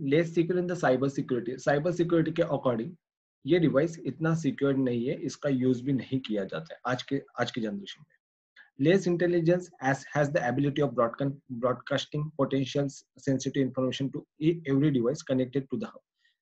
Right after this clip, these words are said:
जैसे कि अभी मैंने explain किया, वन डॉट वन को अगर कुछ confidential sensitive information one डॉट फ़ाइव के साथ शेयर करना है, लेकिन हब तो बोलता है, "मैं तो broadcast करूंगा, broadcast करूंगा, इसका मतलब वो सभी को इन्फॉर्मेशन दे देगा।" तो इसके वजह से हब ये market में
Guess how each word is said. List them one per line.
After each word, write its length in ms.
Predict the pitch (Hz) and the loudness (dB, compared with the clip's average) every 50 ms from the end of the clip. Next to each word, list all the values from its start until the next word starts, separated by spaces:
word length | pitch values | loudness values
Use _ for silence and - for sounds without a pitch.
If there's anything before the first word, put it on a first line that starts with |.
| _ _ _ | _ _ _
जैसे 240 | 127 139 139 147 160 | 0 2 2 2 2
कि 100 | 165 170 | 4 4
अभी 200 | 156 143 147 160 | 4 4 4 2
मैंने 220 | 156 156 156 156 147 | 2 2 2 2 0
explain 320 | - - - 156 156 151 | 0 -2 -2 -2 0 0
किया, 200 | 151 156 156 160 | 2 0 0 0
वन 240 | - 135 135 131 131 | 2 2 2 2 4
डॉट 200 | 135 143 135 139 | 2 2 2 0
वन 140 | 143 139 139 | -2 -2 0
को 100 | - 151 | 2 2
अगर 180 | 135 127 143 139 | 2 2 0 -4
कुछ 260 | - - 151 143 - | -2 -2 -4 -4 -4
confidential 720 | - - 139 131 127 - 147 135 139 135 131 - 143 139 | -4 -2 -2 0 0 0 0 2 2 0 0 0 -2 -4
sensitive 500 | 139 - 143 135 127 123 135 131 143 139 | -2 -2 -2 -2 0 -2 -2 -2 0 0
information 540 | 135 131 127 135 131 131 131 131 - 135 135 | 0 0 0 0 0 0 0 -2 -2 -2 -2
one 180 | 127 123 123 123 | 0 0 0 0
डॉट 140 | 127 131 | 0 -2
फ़ाइव 180 | 131 - 127 120 | 0 -2 -2 -2
के 120 | 120 131 | -2 -6
साथ 120 | 127 - 131 | -4 -4 -4
शेयर 280 | - - - 135 143 | -4 -2 -2 -2 -2
करना 280 | 160 - 123 113 110 127 | 0 -2 -4 -2 -2 -2
है, 140 | 160 160 - - - _ _ _ - | -4 -6 -8 -14 -20 _ _ _ -6
लेकिन 220 | 143 135 160 151 135 - - | -2 -2 0 -2 -2 0 0
हब 240 | 151 165 160 - - - | 0 0 -2 -4 -2 0
तो 100 | 165 156 | 0 2
बोलता 280 | 156 151 147 - 156 | 2 0 0 0 -2
है, 80 | 156 156 | -2 0
"मैं 140 | 151 147 143 | -2 -4 -4
तो 100 | - 123 | -4 -4
broadcast 480 | 110 123 123 120 - - 143 - - - | -2 -2 -2 -2 -2 -4 -4 -4 -2 -4
करूंगा, 260 | 147 147 147 151 143 | -4 -2 0 0 -2
broadcast 460 | 117 110 123 127 127 - 151 - - | 0 0 0 0 0 -2 -4 -4 -2
करूंगा, 200 | - 143 147 147 | -4 -2 0 0
इसका 260 | 139 127 - - 139 | 0 -2 -2 -2 -2
मतलब 340 | 131 127 120 - 196 208 170 | -2 -2 -4 -4 -6 -4 -2
वो 120 | 139 147 | -4 -4
सभी 260 | 139 - 131 123 131 131 | -2 -2 -2 -2 -2 -2
को 120 | - 156 | -2 -2
इन्फॉर्मेशन 480 | 135 120 - - 120 120 113 - 135 127 | -2 -2 -2 -4 -6 -6 -4 -2 0 0
दे 120 | 110 98 | 0 0
देगा।" 200 | 90 - - - - _ _ _ _ _ _ _ _ _ | -2 -6 -12 -16 -20 _ _ _ _ _ _ _ _ _
तो 120 | 180 208 - | -6 -2 0
इसके 260 | 175 160 - - - | 0 -2 0 0 2
वजह 200 | 180 170 160 165 | 2 4 4 2
से 160 | 160 - 175 165 160 - - 156 | 2 2 0 -2 -2 -2 0 0
हब 140 | 160 160 | 4 4
ये 80 | 165 165 | 6 4
market 480 | 160 151 139 135 131 - 147 139 - 151 | 6 4 4 2 0 0 -2 -4 -2 -2
में 240 | 156 156 156 165 | -2 -2 -4 -4